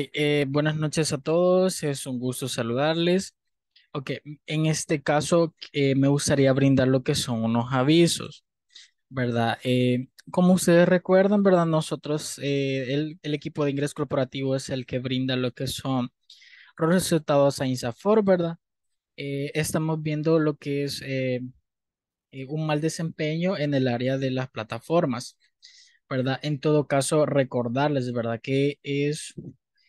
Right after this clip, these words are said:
un laboratorio semanal, ¿verdad? Hace poco, eh, as-, estábamos actualizando, ¿verdad? Lo que es el laboratorio número dos y la gran mayoría no ha trabajado su laboratorio. En todo caso,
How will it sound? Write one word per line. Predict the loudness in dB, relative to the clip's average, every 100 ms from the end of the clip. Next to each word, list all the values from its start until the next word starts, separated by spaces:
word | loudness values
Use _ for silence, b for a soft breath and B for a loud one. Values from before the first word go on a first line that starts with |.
| _ _
un | -4 0 2
laboratorio | 2 2 0 -2 -2 0 0 -2
semanal, | -4 -12 -12 -10 -6 -4 -4 -6 -10 -16 -16 -10
¿verdad? | -6 -4 -6 _ B B B
Hace | -2 -2 -2 -4
poco, | -4 -2 2 2 2
eh, | 0 0
as-, | -2 -4 -8
estábamos | -6 -6 -4 -2 0 0 -2 -2 -4
actualizando, | -4 -4 -2 -2 0 0
¿verdad? | -2 -4 -4
Lo | -6
que | -8 -6 -4 -4
es | -4
el | -6
laboratorio | -4 -4 -4 -6 -4 -2
número | 0 2 2
dos | 4 2 0 _ _ -20 B B 0
y | 2
la | 4 4
gran | 4 4 2
mayoría | 0 0 0 0 0 -2 -4 -8 _ _ _ _ _ _ _ _ _ -14
no | -4 -2 0 -2
ha |
trabajado | -4 -6 -6 -8 -8 -8
su | -10 -8
laboratorio. | -4 -2 -2 -2 -2 -2 -4 -8
En | -8
todo | -4 -4
caso, | -4 -6 -4 -6